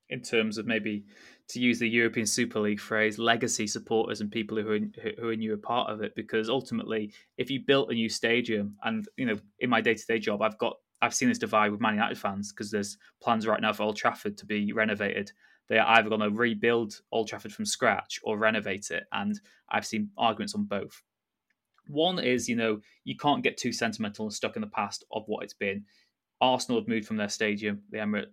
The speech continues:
you know, the Highbury to the Emirates. It's not the same, but the Emirates is now their home. Tottenham's new stadium, you know, is now their home. Um, from Man United's point of view, anyway, uh, I know that Richard Arnold, the, uh, is he the C E O technically? I think that's his title now.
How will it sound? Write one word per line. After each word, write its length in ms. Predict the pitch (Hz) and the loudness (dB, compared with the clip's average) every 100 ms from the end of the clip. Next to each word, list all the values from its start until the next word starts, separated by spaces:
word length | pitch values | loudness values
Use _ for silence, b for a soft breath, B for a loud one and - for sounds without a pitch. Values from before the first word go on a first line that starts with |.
| _ | _
you 80 | 120 | -2
know, 100 | 110 | -2
the 100 | - | 0
Highbury 280 | 117 110 107 | 0 0 -2
to 60 | |
the 80 | - | 0
Emirates. 360 | 107 107 104 - | 0 0 -4 -6
It's 100 | - | -4
not 120 | 131 | -4
the 80 | - | -2
same, 240 | 127 120 | 2 4
but 80 | 120 | 4
the 80 | 110 | 2
Emirates 240 | 110 101 | 0 -2
is 80 | 107 | -4
now 140 | 104 104 | -2 -2
their 120 | 98 | 0
home. 340 | 107 101 101 - _ - | 0 -2 -4 -12 _ -2
Tottenham's 360 | - - 113 | 0 0 -2
new 100 | 107 | -2
stadium, 560 | 104 104 101 104 98 101 | 0 0 0 -2 -8 -10
you 80 | - | -10
know, 100 | 104 | -10
is 100 | 95 | -6
now 140 | 107 101 | -4 -2
their 160 | 98 | -2
home. 320 | 107 101 98 - b b b b _ - | 0 -2 -4 -12 b b b b _ 0
Um, 440 | 110 110 110 104 - _ _ - - _ _ _ - - - | 4 6 4 -4 -8 _ _ -20 -20 _ _ _ -16 -16 -6
from 160 | 180 185 | -2 4
Man 160 | 170 | 4
United's 240 | 170 127 - | 4 -2 -4
point 200 | - - | -8 -8
of 60 | |
view, 220 | 101 - - _ - | -6 -8 -8 _ -4
anyway, 440 | 120 113 98 - - - | 0 0 -2 -6 -8 -4
uh, 100 | 104 | -2
I 60 | |
know 160 | 127 123 | 0 0
that 180 | 120 104 | 0 -2
Richard 220 | 104 110 | -6 0
Arnold, 440 | 113 113 107 101 | 2 2 0 -4
the, 260 | 107 104 104 | -4 -4 -4
uh, 220 | 101 101 107 _ _ _ _ | -6 -8 -10 _ _ _ _
is 120 | 110 | -10
he 80 | 127 | -10
the 80 | 104 | -6
C 320 | - 123 127 | -4 0 0
E 80 | 123 | 0
O 100 | 131 | -2
technically? 460 | - - - 127 | -4 -8 -6 -8
I 20 | |
think 200 | 123 - | -8 -10
that's 160 | 120 - | -12 -10
his 100 | 123 | -12
title 240 | - 123 | -6 -6
now. 220 | 120 120 | -2 -4